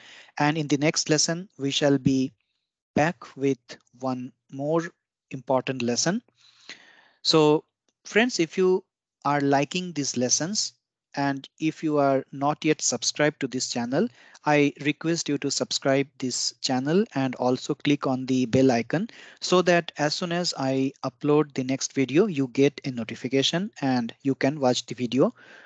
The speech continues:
as early as possible, and so that you don't miss out any video. So with that information,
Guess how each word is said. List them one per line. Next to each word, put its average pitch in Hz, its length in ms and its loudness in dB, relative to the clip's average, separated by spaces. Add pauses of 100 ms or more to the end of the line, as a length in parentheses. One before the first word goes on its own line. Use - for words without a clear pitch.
(220)
as 139 220 4
early 123 260 2
as 120 160 -2
possible, 95 500 -6 (240)
and 123 200 -4
so 143 160 2
that 151 180 2
you 143 80 0
don't 135 340 -2
miss 147 280 -2
out 135 180 2 (380)
any 120 180 -4
video. 92 440 -8 (760)
So 151 240 4
with 160 260 2
that 185 420 0
information, 170 680 -6